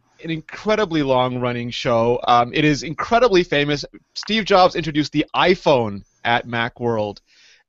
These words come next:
Um, probably the greatest keynote from the greatest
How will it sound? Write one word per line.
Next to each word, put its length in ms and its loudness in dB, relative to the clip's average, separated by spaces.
Um, 540 2
probably 380 6
the 100 2
greatest 560 2
keynote 460 2
from 160 -8
the 80 -2
greatest 480 0